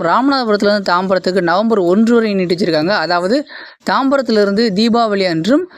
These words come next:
மற்றும் ராமநாதபுரத்துலேருந்து தீபாவளி முடிஞ்சு சென்னை செல்வதற்கு ஏதுவாக இந்த ரயிலானது நீட்டிக்கப்பட்டுள்ளது.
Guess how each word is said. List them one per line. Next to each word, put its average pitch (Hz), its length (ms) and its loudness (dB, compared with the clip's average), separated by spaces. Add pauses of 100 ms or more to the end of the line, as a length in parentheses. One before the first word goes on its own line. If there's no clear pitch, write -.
(300)
மற்றும் 208 320 0
ராமநாதபுரத்துலேருந்து 220 840 0
தீபாவளி 226 480 0
முடிஞ்சு 214 380 0
சென்னை 208 240 0
செல்வதற்கு 190 500 0 (120)
ஏதுவாக 202 380 0
இந்த 202 180 0
ரயிலானது 190 380 0
நீட்டிக்கப்பட்டுள்ளது. 180 680 0